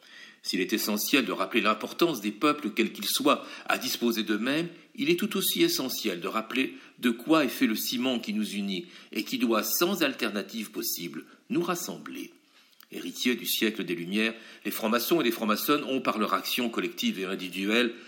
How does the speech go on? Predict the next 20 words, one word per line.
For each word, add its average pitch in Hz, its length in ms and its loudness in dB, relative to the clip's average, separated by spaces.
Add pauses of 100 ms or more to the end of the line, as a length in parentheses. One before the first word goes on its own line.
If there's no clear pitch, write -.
(240)
toujours 170 320 4
lutté 147 320 2
contre 107 260 -4
l'obscurantisme 104 800 0
et 90 100 -4
toutes - 200 -6
les 104 100 2
formes 98 280 -4
de 87 80 -6
privation 95 540 -4
de 92 80 -8
liberté. 85 600 -8 (420)
Lieu 107 220 4
d'apprentissage 107 960 0
des - 80 -6
savoirs 95 520 -2
et 90 40 -8
de 95 100 -4
la 90 80 -4
connaissance, 90 640 -6